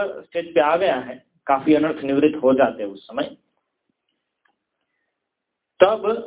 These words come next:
वो ऐसे कोई राग आत्मिक का जो भक्त है उनका अनुगमन करना, करता है, तब उसको राग अनुग कहते हैं।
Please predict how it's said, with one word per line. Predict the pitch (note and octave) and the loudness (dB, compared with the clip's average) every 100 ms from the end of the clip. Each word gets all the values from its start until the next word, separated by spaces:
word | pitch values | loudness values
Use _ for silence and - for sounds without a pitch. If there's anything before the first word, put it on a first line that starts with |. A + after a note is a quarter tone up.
| - - _ _ _ _ _ | -16 -20 _ _ _ _ _
वो | D#3 D#3+ G#3 A3 A3 G#3+ - - _ _ _ _ _ _ | 0 4 6 4 2 -2 -10 -18 _ _ _ _ _ _
ऐसे | F3 F3 G#3 | 2 4 2
कोई | G#3+ G3 E3+ | 4 4 6
राग | D#3+ F3+ G3 A3 - - _ _ | 4 2 -2 -6 -6 -18 _ _
आत्मिक | E3 E3+ F3 F#3+ F#3 | -6 -4 -2 2 4
का | |
जो | E3+ D#3+ | 4 0
भक्त | D3+ D#3 - | 0 -4 -6
है | A#2+ A#2+ - _ _ _ - | -14 -14 -16 _ _ _ -4
उनका | D#3 D3 D#3 | -2 0 0
अनुगमन | D3+ D#3+ D#3 D#3 D3+ | -2 -4 -4 -4 -6
करना, | - C#3 A#2+ B2+ - _ _ - _ _ _ _ _ _ _ - | -4 -2 -2 -6 -8 _ _ -20 _ _ _ _ _ _ _ -2
करता | B2+ B2 A2+ | 0 2 0
है, | A2+ | 2
तब | D3+ D#3 | 2 0
उसको | D#3 E3 | 2 4
राग | D3 D#3 F3 | 4 0 -2
अनुग | G3+ D#3 D3 B2 | -4 -6 -10 -12
कहते | A#2+ | -12
हैं। | G#2 | -14